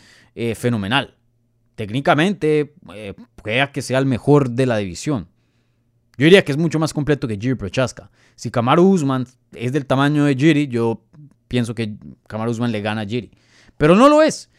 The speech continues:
Yo he entrevistado a Kamaru Usman hace poco, de hecho este año, tuve una entrevista con él que, pues, salió en M M A Junkie en inglés. Eh,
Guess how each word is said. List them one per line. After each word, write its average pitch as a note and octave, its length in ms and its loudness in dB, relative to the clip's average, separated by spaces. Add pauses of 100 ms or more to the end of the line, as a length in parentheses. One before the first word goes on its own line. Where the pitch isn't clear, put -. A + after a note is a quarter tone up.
(240)
Yo C#3 160 2
he - 20 6
entrevistado F#3+ 460 2
a E3+ 80 0
Kamaru D3+ 320 2
Usman D3 340 0
hace C#3 200 -6
poco, C3+ 440 0
de B2+ 100 2
hecho B2+ 180 -8
este C3+ 240 0
año, B2+ 340 0
tuve B2 160 -8
una C3 80 -2
entrevista A#2+ 380 -6
con A#2+ 180 -4
él B2 180 -2
que, F#2+ 120 -20 (260)
pues, G2 160 -12
salió G#2 240 -6
en A2+ 60 -4
M B2 160 -2
M B2 120 0
A B2 80 0
Junkie C3+ 280 0
en G#2+ 80 -4
inglés. C3 400 -4 (340)
Eh, A#2+ 640 0